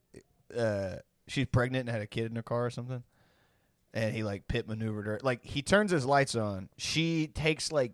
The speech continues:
ten seconds to get over, and <laughs> he just, like, fucking hits her left wheel well and just sends her to the fucking moon. And, like, obviously, you know, like, the way that the internet works, it's gonna reward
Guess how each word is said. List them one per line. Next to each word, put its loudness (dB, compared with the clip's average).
ten 0
seconds -2
to -4
get -2
over, 0
and -4
<laughs> -
he -6
just, -2
like, -4
fucking -8
hits 4
her 6
left 0
wheel 2
well 6
and 0
just -4
sends -8
her -2
to -4
the -4
fucking -4
moon. -6
And, 8
like, 8
obviously, 6
you 2
know, 0
like, 0
the 4
way 10
that 0
the 0
internet 0
works, -4
it's -10
gonna -2
reward -4